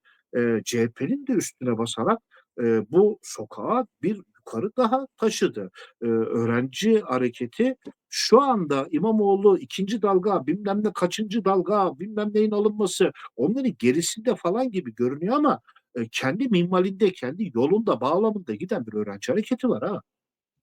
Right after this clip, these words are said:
Yani, bu, bu şu anda çok, eee, ge-, genel kitlede, senin benim içimizde değil ama ya, çok şeye, yani, eee, bu tutuklamalara falan bağlı gibi düşünülüyor. Değil. Ben söyleyeyim.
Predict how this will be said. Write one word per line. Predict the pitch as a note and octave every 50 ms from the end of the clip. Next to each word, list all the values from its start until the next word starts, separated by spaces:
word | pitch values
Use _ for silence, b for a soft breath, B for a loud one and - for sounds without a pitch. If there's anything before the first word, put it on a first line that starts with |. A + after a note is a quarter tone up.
| _ _ _ _ -
Yani, | A#2+ B2+ B2+ B2+ A2 G2+ _ _ - -
bu, | C3 D3+ F3 F#3 - -
bu | F3+ A#3+ D4 D4 C4 -
şu | - - - - - G#3 A#3+
anda | C4 C4 A3+ F#3 A3 B3+ C4+ B3+ b b b b b b
çok, | - - C4 C4+ C4 - _ -
eee, | D#3+
ge-, | D3+ C3+ B2 A#2+ B2 A#2+ A#2 B2 D3+ D3+ A#2 -
genel | C#3 C#3 D3+ F#3 G#3+ G3+ F3
kitlede, | - - _ _ - G#2 F2+ G2+
senin | F#2+ - - C3+ C3 C#3 C3
benim | C#3 C#3 C3+ C3 C#3 C3 - _ -
içimizde | A#2+ - - - C3+ B2+ B2 C3 C#3 B2+
değil | D#3 D3+ D3+ A#3
ama | C4 C4 - - B B B B B _ -
ya, | C4 C4 B3+
çok | - - C#4+ C#4 -
şeye, | - - C4 C#4+ B3+ E3+ A#2 - _ -
yani, | F#3+ F#3 F3+ F3 F3
eee, | E3+ - - F3 E3+ E3+ E3+ E3+
bu | G#3
tutuklamalara | A#3 - - - C4+ C4 - B3+ A#3+ B3 A#3+ A#3+ B3 A#3+ A3+
falan | A3+ A#3 A#3+ A#3+ A#3+ A3 F3+
bağlı | - G3+ G#3+ G#3+ A3+ A3+
gibi | F#3 E3 D3+ C3+ C3 A2
düşünülüyor. | G#2 G2 - - - G#2 F#2 F2+ F2 F2 - - _ _ _ _ _ _ _ _ _ -
Değil. | G3+ F#3+ C#3 - - _ _ _ _ _ _ _ _ _ _ -
Ben | - E3+ F#3 F#3+
söyleyeyim. | F#3+ - - G#3+ G3+ F3 D3+ A2+ -